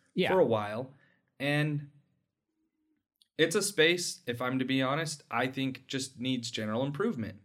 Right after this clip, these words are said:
Speaker 2: to encroach upon, like, a true industrial type machine. We, we know the difference,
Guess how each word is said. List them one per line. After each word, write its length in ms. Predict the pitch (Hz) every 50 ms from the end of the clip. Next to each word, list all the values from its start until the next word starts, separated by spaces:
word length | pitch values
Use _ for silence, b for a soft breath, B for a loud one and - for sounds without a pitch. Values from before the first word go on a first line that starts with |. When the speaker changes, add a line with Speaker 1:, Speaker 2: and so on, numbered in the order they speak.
| _ _ _ _ _ _ _ _ _ _ _ _ _ _ _ _
Speaker 2:
to 160 | - - 143 139
encroach 440 | 131 123 - - 147 147 151 147
upon, 440 | 147 131 - 135 131 127 123 127 123
like, 180 | 120 120 117 123
a 40 | 117
true 340 | 117 - - - 131 131 131
industrial 800 | 123 117 113 123 120 117 117 - - 113 113 117 113 113 113
type 360 | 113 - - 110 110 110 - -
machine. 440 | 117 120 117 - 170 160 120 104
We, 380 | 107 123 165 185 175 165 147 - b b b b b
we 200 | - 135 175 190
know 180 | 180 165 147 139
the 60 | 113
difference, 640 | 117 110 117 104 - 80 73 - - - - -